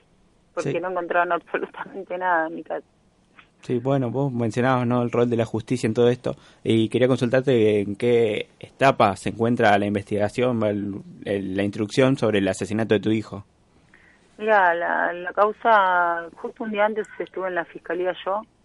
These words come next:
Speaker 1: y en el juzgado, en el juzgado nuevo que, que es la causa que va, el, el juzgado que va a, a, a llevar el juicio adelante, el juicio oral y público, a Diego Abril Tolaba,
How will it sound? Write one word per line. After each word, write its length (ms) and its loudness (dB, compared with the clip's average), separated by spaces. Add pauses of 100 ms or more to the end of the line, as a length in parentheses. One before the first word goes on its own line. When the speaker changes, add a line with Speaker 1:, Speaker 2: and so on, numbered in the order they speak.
(580)
Speaker 1:
y 80 -12
en 140 -8
el 60 -10
juzgado, 520 2 (880)
en 60 -10
el 60 -8
juzgado 440 4
nuevo 320 0
que, 380 -6 (180)
que 80 -8
es 60 -8
la 140 0
causa 340 0
que 100 -8
va, 540 2 (1200)
el, 200 -8
el 180 -6
juzgado 480 4
que 100 0
va 560 6
a, 60 -2 (240)
a, 360 -6 (220)
a 160 0
llevar 160 6
el 120 2
juicio 280 -4
adelante, 320 4
el 60 -6
juicio 300 -8
oral 180 2
y 60 -2
público, 680 -2
a 140 -6
Diego 240 0
Abril 240 -4
Tolaba, 500 4